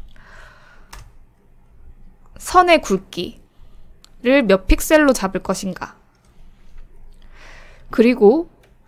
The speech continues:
이 선택 영역에 선을 잡는다고 했을 때 이 선택 영역 기준에 중심에 선을 잡고 싶은지, 안쪽으로 선을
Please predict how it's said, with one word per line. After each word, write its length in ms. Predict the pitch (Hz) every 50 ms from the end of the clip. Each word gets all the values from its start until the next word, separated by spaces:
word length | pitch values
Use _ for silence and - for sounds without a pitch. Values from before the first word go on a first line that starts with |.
| _ - - - - - -
이 240 | 208 208 202 202
선택 400 | 208 - 349 381 392 440 427 311
영역에 1200 | 233 196 190 196 196 202 208 208 214 214 214 208 214 214 208 208 202 202 - 175 185 196 202 202
선을 340 | 196 - - 359 370 370 302
잡는다고 720 | - - - 190 180 196 196 208 202 196 196 180 - 220
했을 240 | 269 285 - 254 214
때 300 | - - 135 - - - - - - - - - -
이 80 | 214 208
선택 460 | 202 - 330 349 339 - 392 - -
영역 320 | 214 208 208 214 208 202
기준에 680 | 208 - 214 190 - 202 196 190 240 240 202 - - - - _ - - - - - -
중심에 1000 | - - 208 208 214 220 220 240 240 - 330 339 339 339 330 320 311 302 302 302
선을 360 | 302 - 339 330 339 339 311
잡고 320 | - - 220 - - - 214
싶은지, 680 | 208 247 233 - - 240 214 196 - 214 262 311 - - - _ _ - - - - - -
안쪽으로 720 | - 185 196 202 208 208 - 349 359 349 349 349 285 285
선을 580 | 262 - 277 262 254 240 220 202 185 170 175